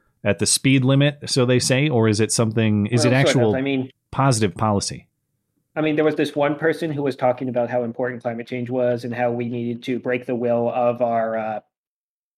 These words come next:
Speaker 2: of your neighbor who's resisting because they were going to raise the cost of living
Speaker 1: Break
Speaker 2: and all
Speaker 1: their
Speaker 2: that.
Speaker 1: will. <laughs> They're doing a
Speaker 2: Uh,
Speaker 1: great
Speaker 2: yeah,
Speaker 1: job
Speaker 2: that
Speaker 1: of
Speaker 2: was, that
Speaker 1: breaking
Speaker 2: was the
Speaker 1: will
Speaker 2: term
Speaker 1: right
Speaker 2: used.
Speaker 1: now. Yeah.
Speaker 2: And then,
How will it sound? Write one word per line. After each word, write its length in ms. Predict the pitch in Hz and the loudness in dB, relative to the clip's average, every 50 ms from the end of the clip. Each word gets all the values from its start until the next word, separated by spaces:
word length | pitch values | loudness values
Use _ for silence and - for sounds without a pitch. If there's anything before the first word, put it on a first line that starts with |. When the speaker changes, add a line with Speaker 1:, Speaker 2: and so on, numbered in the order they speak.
| _ _ _ _ _ _ _ _ _ - 165 | _ _ _ _ _ _ _ _ _ 0 0
Speaker 2:
of 160 | 143 117 117 117 | 0 0 2 0
your 120 | 123 117 | 0 0
neighbor 460 | 113 117 123 123 123 127 123 123 123 123 | 2 2 2 2 2 2 2 2 2 2
who's 340 | - 127 123 117 117 117 | 0 0 0 0 0 -2
resisting 720 | 117 117 113 - 135 123 - - - 123 120 120 117 117 113 | -4 -6 -6 -4 -4 -6 -6 -6 -6 -4 -4 -4 -4 -6 -6
because 400 | - 131 131 127 127 127 120 120 | -6 -8 -10 -6 -4 -4 -4 -4
they 80 | - 123 | -6 -6
were 120 | 120 120 | -6 -6
going 260 | 117 123 120 120 117 | -4 -4 -4 -4 -4
to 140 | 117 - 123 | -6 -6 -6
raise 240 | 117 123 123 120 - | -4 -4 -4 -4 -6
the 80 | - - | -8 -6
cost 240 | - 120 117 - | -4 -6 -4 -4
of 100 | 131 120 | -6 -6
living 120 | 127 131 110 | -2 0 2
Speaker 1:
Break 160 | 117 117 131 | 2 2 2
Speaker 2:
and 80 | 127 123 | 0 0
all 80 | 123 123 | 0 2
Speaker 1:
their 80 | 120 113 | 2 2
Speaker 2:
that. 240 | 113 123 120 120 101 | 2 2 2 0 0
Speaker 1:
will. 320 | 98 95 92 87 85 - - - - - - - | 0 0 0 -2 -2 -6 -10 -20 -20 -20 -20 -20
<laughs> 320 | - - - - - - - | -14 -12 -10 -10 -8 -2 0
They're 140 | 156 135 | 2 2
doing 200 | 127 147 175 170 | 4 4 4 4
a 40 | 156 | 2
Speaker 2:
Uh, 20 | 127 | 2
Speaker 1:
great 220 | 123 147 151 143 | 2 2 4 4
Speaker 2:
yeah, 60 | 160 | 4
Speaker 1:
job 120 | 151 151 151 | 4 6 4
Speaker 2:
that 40 | |
Speaker 1:
of 40 | 151 | 2
Speaker 2:
was, 80 | 151 - | 2 2
that 40 | - | 2
Speaker 1:
breaking 260 | 127 143 160 - 156 147 | 2 2 4 4 4 4
Speaker 2:
was 40 | 135 | 4
the 80 | 123 127 | 4 4
Speaker 1:
will 120 | 139 139 | 4 4
Speaker 2:
term 120 | 135 123 110 | 4 4 4
Speaker 1:
right 120 | 110 104 | 2 2
Speaker 2:
used. 100 | 107 127 | 2 2
Speaker 1:
now. 180 | 110 107 90 - - - - - | 2 0 0 -2 -8 -16 -4 0
Yeah. 160 | 123 110 90 | 2 2 2
Speaker 2:
And 120 | 80 165 | 2 2
then, 300 | 175 170 170 170 156 165 | 2 2 2 2 -2 -6